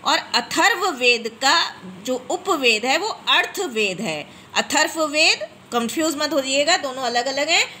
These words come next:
अथर्व वेद का अर्थवेद है।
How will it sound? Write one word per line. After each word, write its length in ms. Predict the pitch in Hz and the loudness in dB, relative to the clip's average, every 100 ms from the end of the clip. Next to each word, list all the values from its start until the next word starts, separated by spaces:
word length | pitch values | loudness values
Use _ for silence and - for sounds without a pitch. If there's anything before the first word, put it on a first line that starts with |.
| - - | -14 -4
अथर्व 460 | 240 - 339 349 339 | -2 4 4 4 -2
वेद 460 | 262 247 240 233 254 | 0 0 0 -2 2
का 200 | 262 359 | 4 4
अर्थवेद 800 | - 262 330 - 330 233 180 185 | 2 0 0 -2 -6 -4 -4 -2
है। 300 | 165 147 | -4 -4